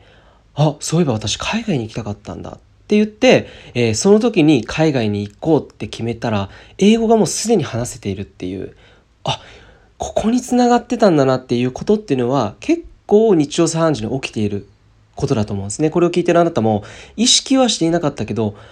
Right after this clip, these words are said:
あの、これをやっていたら、えー、自然とここに行き着いたみたいなことっていうのは結構起きてくるんです。で、えー、その大枠のね、意図っていうものを持ち続けながら、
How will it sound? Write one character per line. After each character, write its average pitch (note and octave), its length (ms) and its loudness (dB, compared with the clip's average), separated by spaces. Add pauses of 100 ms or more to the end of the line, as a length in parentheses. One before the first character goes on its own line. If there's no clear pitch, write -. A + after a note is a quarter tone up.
(120)
あ A#2 140 -2
の、 G#2+ 80 -2
こ - 180 -4
れ A#3+ 100 4
を C4 60 2
や B3+ 120 2
っ B3 40 -2
て A#3+ 320 -4
い A3 80 -4
た A3+ 120 2
ら、 A2 240 0 (280)
え A2+ 60 -8
ー、 G#2+ 220 0
自 G#2 260 -4
然 G#3+ 180 6
と G#3 80 2
こ - 120 -12
こ G3 120 2
に F#3 80 4
行 F3+ 100 0
き - 60 -10
着 - 160 -2
い G#2+ 60 -4
た - 180 -14
み B2+ 120 -6
た A#2+ 100 -2
い G#2+ 80 -2
な G#2 100 -2
こ A2+ 140 -8
と B2 80 -4
っ - 20 -12
て A2 140 -8
い - 0 -
う - 20 -2
の G#2 40 -4
は G#2 40 -8
結 A3+ 200 -2
構 A#2+ 280 -2
起 - 80 -10
き - 20 -20
て A2+ 80 -6
く G#2+ 100 -8
る G2+ 60 -6
ん F#2+ 40 -8
で F2+ 40 -12
す。 - 120 -16 (500)
で、 D3 280 4 (260)
え G#2+ 760 -4
ー、 - 60 -
そ G#3+ 220 0
の A3 160 4
大 C4 160 4
枠 C#4 240 4
の C4 80 0
ね、 C4 120 0
意 B3 80 -2
図 F3+ 100 4
っ - 40 2
て - 180 -4
い - 20 0
う A#2 60 0
も A2+ 100 -4
の A2 140 -2
を A2 220 -2
持 F3 220 2
ち - 140 -6
続 B3 240 -4
け C#4 100 2
な C#4 120 2
が E3 100 4
ら、 G#2+ 180 0